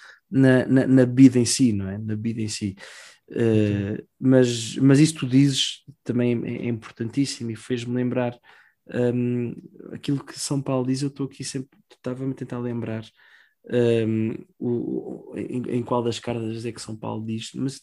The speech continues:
Speaker 1: fala de um falso ascetismo, não é? Daqueles que também que se querem, eh, querem se pa-, parecer muito puros, não é? Apresentam-se muitas coisas, mas são, mas essa, esse as-, ascetismo, esse falso ascetismo, só,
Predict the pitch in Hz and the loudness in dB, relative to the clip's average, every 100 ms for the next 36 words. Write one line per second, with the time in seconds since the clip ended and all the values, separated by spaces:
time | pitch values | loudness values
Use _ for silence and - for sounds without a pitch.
0 | - 202 185 160 156 160 156 135 - - | -4 2 4 4 2 0 0 -4 -6 -4
1 | 156 127 110 113 117 117 110 120 - - | -2 -2 -4 -8 -8 -8 -4 -4 -6 -10
2 | - 127 113 - 123 123 117 117 - - | -8 -8 -8 -4 0 0 -2 -6 -16 -20
3 | - - - 127 123 120 110 - - - | -20 -20 -6 0 2 0 -2 -6 -8 -6
4 | - 127 123 - 131 - - 131 - 131 | -2 0 0 -4 -8 -8 -4 -4 0 -2
5 | 131 156 143 143 139 - 139 139 127 131 | -2 -2 4 4 4 2 6 6 6 2
6 | 131 127 123 135 - _ - 127 - - | 2 2 -2 -6 -12 _ -6 -6 -4 -4
7 | 127 - 135 131 123 - 135 131 131 131 | -4 -2 -2 -2 -4 0 2 2 0 0
8 | 123 - 131 123 117 117 _ _ _ - | -2 -4 -2 -2 -4 -8 _ _ _ -4
9 | 120 113 - 117 110 131 120 135 123 - | -2 0 0 0 2 2 2 2 -2 -2
10 | 131 - - 135 131 131 123 - 131 - | -2 -2 0 0 0 -2 -4 -4 -4 -4
11 | 123 - 131 127 127 - 120 117 | -8 -6 -4 -4 -6 -8 -6 -6